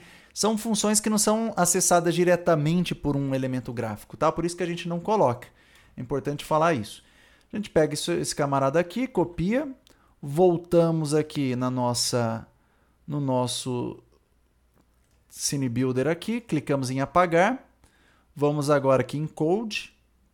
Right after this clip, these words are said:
On Action, chama esse camarada aqui. Beleza? É importante notar o seguinte, ele vai chamar essa função que está no controller associado aqui. Se você esquecer esse controller aqui, não vai funcionar. Fizemos isso.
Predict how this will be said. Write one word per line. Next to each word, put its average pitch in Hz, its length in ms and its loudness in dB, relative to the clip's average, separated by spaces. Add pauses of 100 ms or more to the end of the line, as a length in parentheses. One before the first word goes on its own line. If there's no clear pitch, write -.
(300)
On 156 220 -2
Action, 202 520 0 (280)
chama 160 400 -4
esse 170 220 -4
camarada 165 480 0
aqui. 117 340 -6 (920)
Beleza? 170 360 4
É 202 40 2
importante 196 420 2
notar 190 260 2
o 196 60 2
seguinte, 160 380 -2
ele 143 80 -2
vai 160 120 4
chamar 160 480 2
essa 208 360 2
função 180 720 -2
que 214 100 -8
está 175 480 0
no 175 400 -2
controller 196 640 0
associado 185 760 0
aqui. 135 340 -8 (400)
Se - 140 -14
você 120 220 -2
esquecer 175 400 -2
esse 147 180 -6
controller 147 520 0
aqui, 143 220 -2
não 139 140 -6
vai 127 120 0
funcionar. 120 640 -6 (840)
Fizemos 220 460 2
isso. - 420 -4